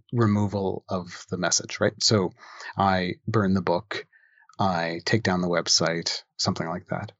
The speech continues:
Now, censorship in the way that the most effective people that are trying to do it, which aren't usually governments exactly, but, like, social movements, uh, uh, troll farms, that kind of thing,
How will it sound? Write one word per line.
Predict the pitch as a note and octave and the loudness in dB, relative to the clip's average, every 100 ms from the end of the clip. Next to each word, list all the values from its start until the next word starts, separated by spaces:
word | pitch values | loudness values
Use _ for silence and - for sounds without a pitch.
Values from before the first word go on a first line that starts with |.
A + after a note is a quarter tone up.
| _ - - - G#2 | _ -20 -18 -4 2
Now, | |
censorship | F#2 - D3+ G#2+ - G#2+ - E2+ - | 4 6 6 6 4 2 0 -4 -4
in | G2 F#2 F2+ F2+ | -4 -4 -4 -4
the | |
way | F#2 F2+ F2 | -2 -2 -2
that | F2+ F2 - | -4 -4 0
the | |
most | F#2+ F2 G#2 | 0 0 -2
effective | - G#2 G#2 G#2 - | 2 0 2 -2 0
people | F2+ F2 F2 F2 | -4 -2 -4 -2
that | E2+ | -2
are | |
trying | F2 - G#2 G#2 | 0 4 4 4
to | |
do | E2+ D#2+ | 2 0
it, | F2 | 2
which | G2+ | 2
aren't | G2+ G2 - | 2 0 -4
usually | F#2+ F2 - F2+ | -4 -2 -4 0
governments | F2+ E2+ D#2+ - - | 0 0 -6 -6 -6
exactly, | F2 E2+ E2+ F2+ | -4 -6 -4 -6
but, | E2 E2+ - | -4 -8 -8
like, | - - - | -14 -12 -4
social | - G2 F2+ F2 | 0 0 0 -4
movements, | F2 F2 - F#2 G2 - | -6 -8 -10 -8 -6 -6
uh, | F2+ F2 F2 - | -6 -8 -8 -10
uh, | F2+ F2 F#2 | -8 -8 -4
troll | - F#2+ | 2 2
farms, | F2 - - G#2 | 2 -2 -2 -4
that | G#2+ | -4
kind | - G2 | -2 -4
of | |
thing, | - G2+ | -2 -6